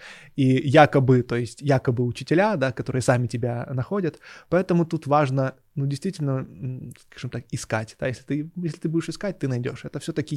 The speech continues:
есть. Это есть, это доступно, но это не на пове-, далеко не на поверхности. И вот чаще всего всё, что на поверхности, чаще всего, ну как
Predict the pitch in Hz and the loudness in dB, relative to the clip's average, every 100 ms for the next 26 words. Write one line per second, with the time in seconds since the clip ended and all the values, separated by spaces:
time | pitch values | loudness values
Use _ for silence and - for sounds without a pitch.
0 | 160 214 - - _ - - - 156 202 | 0 -2 -2 -14 _ -20 -6 -4 2 4
1 | 165 113 123 151 151 - 135 123 151 156 | 6 4 0 0 0 0 -2 -2 -2 2
2 | 151 143 139 139 143 143 139 147 147 156 | 4 4 4 2 0 0 2 2 4 2
3 | 135 131 120 135 - - - - 135 143 | 2 -2 -4 -8 -10 -14 -16 -10 -6 -4
4 | - 175 - 127 135 127 127 156 - 147 | 0 0 0 -8 -8 -8 -6 -4 -4 -6
5 | 147 190 247 135 117 120 - 131 107 - | -4 -4 -4 -4 -8 -10 -4 -4 -4 -10
6 | - 127 - - - - - - - _ | -16 -14 -14 -18 -20 -20 -20 -20 -20 _
7 | _ - _ _ _ _ _ _ _ _ | _ -20 _ _ _ _ _ _ _ _
8 | _ _ _ 277 - 110 - | _ _ _ -2 0 -2 -6